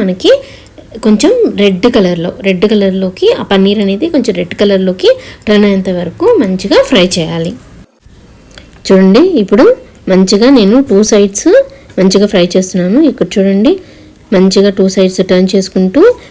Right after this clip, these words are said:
ఫ్రై చేసుకోవాలి. ఇప్పుడు నేను మీకు ఒక పీస్ తీసి చూపిస్తాను చూడండి. మంచిగా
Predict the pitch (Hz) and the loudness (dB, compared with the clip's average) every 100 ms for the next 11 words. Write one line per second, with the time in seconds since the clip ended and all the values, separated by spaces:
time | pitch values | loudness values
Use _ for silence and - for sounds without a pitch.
0 | - _ _ - - _ _ - 190 170 | -20 _ _ -20 -20 _ _ -4 -2 0
1 | 175 175 - 165 180 247 539 - - - | -2 -6 -6 -4 0 2 2 0 -12 -20
2 | - - _ _ _ _ _ _ _ _ | -20 -20 _ _ _ _ _ _ _ _
3 | - 190 196 190 190 185 185 185 196 190 | -8 0 2 2 2 0 0 0 0 0
4 | 185 185 190 - - _ - - - 208 | 0 0 -2 -4 -16 _ -20 -6 0 0
5 | - 196 185 202 190 208 196 190 - 190 | 0 -4 -2 -2 -2 -2 -2 -2 -4 -4
6 | 185 175 180 202 349 - - - - - | -4 -4 -2 0 0 -4 -20 -20 -20 -6
7 | 185 190 190 196 | 0 0 2 0